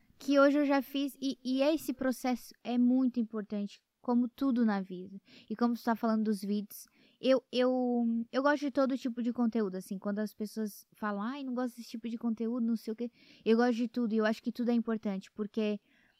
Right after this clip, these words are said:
se aquele conteúdo, o motivacional, não foi importante pra mim, se fez sentido pra alguém que precisava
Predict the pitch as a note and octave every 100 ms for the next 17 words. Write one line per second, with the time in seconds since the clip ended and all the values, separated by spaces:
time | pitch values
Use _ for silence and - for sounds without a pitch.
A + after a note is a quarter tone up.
0 | _ - - - B3+ C#4+ C#4 C4 B3 A#3
1 | A3 G3 F#3 F3+ - G3+ G3+ A3 - G#3+
2 | G#3+ - G#3 F3+ F3+ F#3 G3+ - G#3+ G#3
3 | G3+ G3+ G#3 - G#3 - G3 F#3 G3+ G#3
4 | F#3 - _ _ _ _ _ - - A#3+
5 | C4+ B3+ C4 B3 - B3 G#3+ - A3+ G#3+
6 | G3+ G3 G3 - G3+ - F#3 G3+ G3 F3
7 | F3+